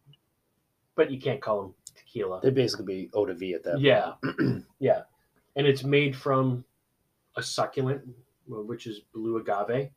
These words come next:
Speaker 2: Yeah.
Speaker 1: um, also known as Weber agave, named after Doctor Weber, who was the guy who discovered that. Um, and most people don't realize, like, there are hundreds of varieties of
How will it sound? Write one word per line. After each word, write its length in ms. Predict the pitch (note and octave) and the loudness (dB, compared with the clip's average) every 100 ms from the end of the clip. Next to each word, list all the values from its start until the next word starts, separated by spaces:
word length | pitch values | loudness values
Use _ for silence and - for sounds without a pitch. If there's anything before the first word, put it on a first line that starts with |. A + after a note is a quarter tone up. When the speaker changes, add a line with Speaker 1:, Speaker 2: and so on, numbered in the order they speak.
| - | -18
Speaker 2:
Yeah. 100 | - _ G2+ | -20 _ -6
Speaker 1:
um, 380 | G2 F#2+ F#2+ - | -4 -4 -6 -8
also 220 | A#2+ C3+ | -6 -2
known 160 | A#2 G#2+ | -2 -2
as 120 | G#2 | -4
Weber 380 | F#2+ B2+ B2 G#2 | 2 2 4 0
agave, 440 | G2+ G2+ A2+ B2+ | -2 -4 -2 -4
named 280 | G#2 G2+ G2 | -4 -6 -6
after 360 | F#2+ F#2 G#2 - | -8 -6 -10 -6
Doctor 360 | B2 D3+ - F#2+ | -6 -6 -8 -10
Weber, 420 | G2+ G#2 A2 C3 _ _ _ _ | -8 -8 -8 -10 _ _ _ _
who 60 | A#2 | -8
was 140 | A2 | -8
the 60 | B2 | -4
guy 140 | G#2+ | -4
who 80 | F#2+ | -4
discovered 460 | - - - B2 G2+ | -6 -8 -2 -2 -2
that. 800 | - - _ _ _ _ _ - | -8 -16 _ _ _ _ _ -8
Um, 340 | F#2 F2+ F2+ - _ _ _ _ _ _ | -6 -6 -8 -16 _ _ _ _ _ _
and 100 | B2 | -2
most 180 | C3+ F3 | 0 2
people 160 | A3+ G3+ | 4 6
don't 120 | G3 | 10
realize, 280 | G#3 G3+ C3 | 10 8 4
like, 160 | C3+ | -2
there 120 | - E3 | 0 -2
are 40 | |
hundreds 560 | - - - E3 E3 - | -2 -6 0 2 0 -2
of 100 | A#2+ | -4
varieties 440 | A2+ B2+ C3+ A2+ - | 0 2 2 0 -6
of 460 | A2 A2+ A2+ G#2+ | -6 -4 -4 -6